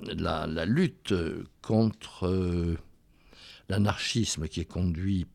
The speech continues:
pendant que Marx et Engels se consacrent à leur œuvre,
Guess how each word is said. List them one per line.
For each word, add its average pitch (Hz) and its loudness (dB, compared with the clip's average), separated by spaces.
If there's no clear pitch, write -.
pendant 120 6
que 78 -4
Marx 82 -4
et 82 -8
Engels 80 -4
se - -8
consacrent 76 -8
à - -4
leur 80 -4
œuvre, 131 -2